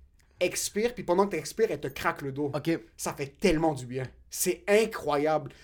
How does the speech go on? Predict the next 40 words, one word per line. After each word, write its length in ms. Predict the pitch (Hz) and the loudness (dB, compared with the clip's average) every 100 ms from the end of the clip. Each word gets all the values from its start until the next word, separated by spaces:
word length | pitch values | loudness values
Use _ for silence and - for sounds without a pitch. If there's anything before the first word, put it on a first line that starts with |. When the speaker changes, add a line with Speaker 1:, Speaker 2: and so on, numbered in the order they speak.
| - - | -14 -4
Speaker 1:
Puis 220 | 190 - | -4 -2
quand 180 | 208 220 | 0 0
ça 140 | 202 | -2
craque 260 | - 165 - | -2 -4 2
pas, 260 | 202 233 - | 2 2 2
elle 160 | 156 | 0
y 40 | 156 | 0
va 200 | 143 190 | 2 2
jusqu'à 200 | - 151 | 2 -2
temps 100 | 165 | -2
que 60 | |
ça 120 | 160 123 | -4 -8
craque. 340 | - 160 147 | -4 -4 -2
So, 100 | - | -4
elle 100 | 131 | -4
prend 240 | - 185 180 - | -2 -4 -4 -12
trois, 280 | - 214 - | 0 2 2
quatre 260 | 143 135 - | 0 -2 -6
coups, 260 | 180 156 | -4 -4
là. 140 | 131 - - _ - | -4 -10 -20 _ -6
Respire, 480 | 180 165 - 226 214 | -4 -4 -2 0 2
expire, 380 | 165 - 214 220 - | 0 -2 -6 -6 -8
crac, 280 | - - 233 | -12 -12 -8
crac. 240 | 247 196 - | -8 -4 0
Elle 120 | 160 | 4
donne 160 | 196 180 | 6 6
deux 180 | 185 202 | 4 2
coups, 280 | - 277 - | 0 -6 -2
Speaker 2:
Elle 80 | 165 | 2
Speaker 1:
ça 80 | |
Speaker 2:
fait 60 | 185 | 4
quoi, 100 | 220 | 6
Speaker 1:
craque. 100 | 185 | 4
Speaker 2:
du 40 | 170 | 2
C 160 | 202 | 0
P 240 | 185 190 196 | 2 6 8
R ? 240 | 233 320 | 10 8
Speaker 1:
C 160 | - 214 - | 6 4 8
P 140 | 196 | 10
R, 160 | 214 | 10